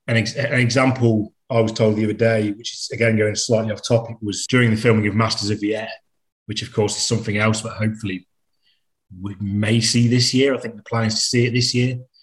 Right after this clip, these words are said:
They were using a Vietnam-era way of referring to lieutenants on set, a way which was never used during the Second World War. And, uh,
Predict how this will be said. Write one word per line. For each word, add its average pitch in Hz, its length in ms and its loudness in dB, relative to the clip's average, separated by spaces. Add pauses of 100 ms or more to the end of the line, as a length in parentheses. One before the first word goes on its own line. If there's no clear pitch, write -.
(260)
They 117 220 2
were 110 100 4
using 110 480 2
a 107 100 2 (180)
Vietnam-era 110 880 -2
way 104 600 -4
of 101 320 -4
referring 107 560 0 (100)
to 98 260 2
lieutenants 98 920 -4 (560)
on 101 220 -2
set, - 480 -2 (360)
a 117 120 2
way 120 260 6
which 120 260 -2
was 107 160 -2
never 110 520 2 (120)
used 104 360 0
during 98 180 -4
the 92 60 -6
Second 104 300 -6
World 95 180 -6
War. 95 280 -10 (160)
And, 101 320 -6
uh, 95 280 -2